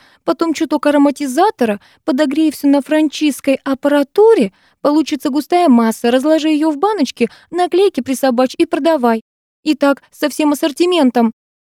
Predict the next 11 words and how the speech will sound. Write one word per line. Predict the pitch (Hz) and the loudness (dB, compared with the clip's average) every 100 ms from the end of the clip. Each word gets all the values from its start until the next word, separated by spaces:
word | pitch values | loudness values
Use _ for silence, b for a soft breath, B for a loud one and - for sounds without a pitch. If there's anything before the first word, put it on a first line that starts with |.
| _ _ _ _ - | _ _ _ _ -8
«Порошки | 180 175 - 254 | -8 -8 -6 -2
превращаются | 320 247 226 - 277 - 196 | 0 0 0 0 -2 0 -2
в | |
разные | 214 254 240 | 0 2 0
кремы | 226 185 190 247 277 | 0 -2 2 2 2
с | - | -2
помощью | - 190 196 196 - 240 | -6 -4 -2 -2 -4 -6
тех | - 233 254 - | -4 -2 -2 -2
или | 254 254 | -2 2
иных | 262 262 262 | 4 4 4
ингредиентов?» | 277 247 226 262 330 453 208 - | 2 0 -2 -4 0 -2 -2 -8